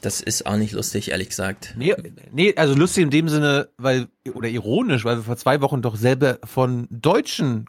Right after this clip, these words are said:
Speaker 2: Großbritannien-Experten
Speaker 1: Mhm.
Speaker 2: gelernt haben. Ja,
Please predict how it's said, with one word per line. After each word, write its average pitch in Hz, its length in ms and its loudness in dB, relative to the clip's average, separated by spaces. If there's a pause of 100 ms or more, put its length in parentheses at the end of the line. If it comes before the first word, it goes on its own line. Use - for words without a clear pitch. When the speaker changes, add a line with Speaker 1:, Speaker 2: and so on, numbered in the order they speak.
Speaker 2:
Großbritannien-Experten 117 1200 0
Speaker 1:
Mhm. 101 40 -6
Speaker 2:
gelernt 92 300 -8 (100)
haben. 90 260 -10 (840)
Ja, 113 240 0